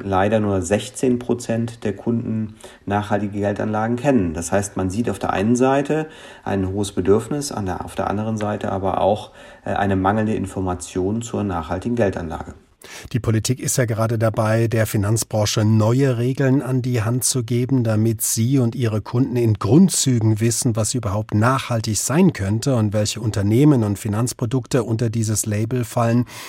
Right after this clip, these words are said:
Speaker 2: Was bedeuten diese neuen Rahmenbedingungen konkret für Ihre Arbeit?
Speaker 1: Die neuen Rahmenbedingungen setzen ganz klar Leitplanken für die Anlage,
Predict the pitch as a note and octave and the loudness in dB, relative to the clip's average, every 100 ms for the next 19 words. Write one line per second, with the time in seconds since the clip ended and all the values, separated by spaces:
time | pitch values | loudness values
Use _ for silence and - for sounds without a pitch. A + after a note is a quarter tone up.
0 | - - A#2+ C3+ - D#3+ - A#2+ C#3+ - | -18 -4 0 0 2 0 2 2 2 2
1 | A#2 B2 A#2+ A2+ A2 A2 B2 C3 A2 G2+ | 2 2 2 4 4 4 6 6 4 0
2 | A2 C3 B2+ A2+ A2+ A#2+ A#2+ A#2 A2+ A2 | 2 4 2 2 -2 -2 0 2 2 0
3 | B2+ A#2 - B2 - C3+ B2 A2 A2 C#3 | -2 -2 -2 -2 -2 -6 -6 -8 -8 -6
4 | G2 E2+ E2+ - _ _ _ - _ - | -6 -8 -12 -20 _ _ _ -20 _ -18
5 | - A#2+ - G#2+ G#2+ G#2+ A#2 G#2 F#2 F#2+ | -14 -10 -2 0 4 4 4 4 4 4
6 | A2+ A2 A2 A2 G2 G2+ - F#2+ G2 - | 2 0 -2 0 -2 -2 -2 0 0 -2
7 | G2+ F#2 F2+ F2 - - A#2+ B2+ C3 C3+ | 0 2 4 2 0 0 0 0 -2 -6
8 | C3 - - C3 A#2+ A#2+ A2+ A#2+ B2 C3 | -8 -14 0 2 4 4 2 2 2 0
9 | C3+ C#3+ | -2 -6